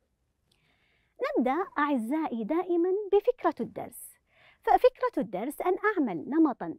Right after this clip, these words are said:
ثنائي الأبعاد لمكعب، ومنه سأستعمله حتى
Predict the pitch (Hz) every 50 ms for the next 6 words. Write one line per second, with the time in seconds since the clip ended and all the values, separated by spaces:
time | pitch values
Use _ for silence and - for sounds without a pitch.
0 | - - - 392 427 440 427 - - 370 381 403 302 240 185 - - 240 214 208
1 | 208 233 269 320 392 440 - _ _ _ _ _ _ _ _ _ _ - 254 302
2 | 349 277 160 - - 302 302 311 320 392 480 - - - - 381 440 508 539 539
3 | 494 440 392 320 - 415 480 571 587 _ - - - - 277 - - - 302 240
4 | 214 226 277 320 330 330 370 381 415 - - - - - 349 339 _ _ _ _
5 | - 208 208 269 359